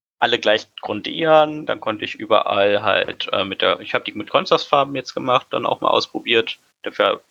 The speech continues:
hab ich mir die dann auch passend gekauft. Und dann ging das eigentlich sogar recht schnell und ich bin zufrieden. Also es sind jetzt noch keine Figuren, die ich jetzt sagen würde, „Ey,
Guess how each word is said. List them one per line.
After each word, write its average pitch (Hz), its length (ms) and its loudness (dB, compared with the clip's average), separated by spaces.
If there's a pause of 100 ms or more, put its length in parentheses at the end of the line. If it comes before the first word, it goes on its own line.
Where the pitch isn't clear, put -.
(120)
hab 110 140 -4
ich - 120 -8
mir - 80 -4
die 101 120 0
dann 92 180 2
auch - 160 -6
passend - 260 -4
gekauft. - 540 0 (1080)
Und 107 80 -8
dann 101 140 0
ging 151 140 -2
das 170 140 0
eigentlich 120 240 -2
sogar 120 240 0
recht - 240 0
schnell 110 640 0
und - 180 -4
ich - 120 -4
bin 175 120 -2
zufrieden. 123 380 -2
Also 123 160 2
es 143 100 0
sind 156 140 -4
jetzt 143 200 0
noch 139 220 -4
keine 131 420 -2 (680)
Figuren, 135 420 0
die 127 120 0
ich 123 80 -6
jetzt 123 160 -2
sagen 131 200 2
würde, 120 200 0
„Ey, 131 280 0